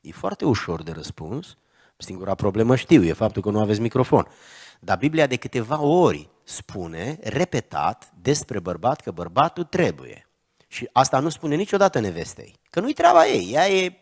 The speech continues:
altă ființă. Acum, iertați-mă că fac o comparație destul de ciudată.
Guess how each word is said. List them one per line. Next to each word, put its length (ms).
altă 360
ființă. 640
Acum, 140
iertați-mă 540
că 100
fac 260
o 220
comparație 840
destul 340
de 100
ciudată. 680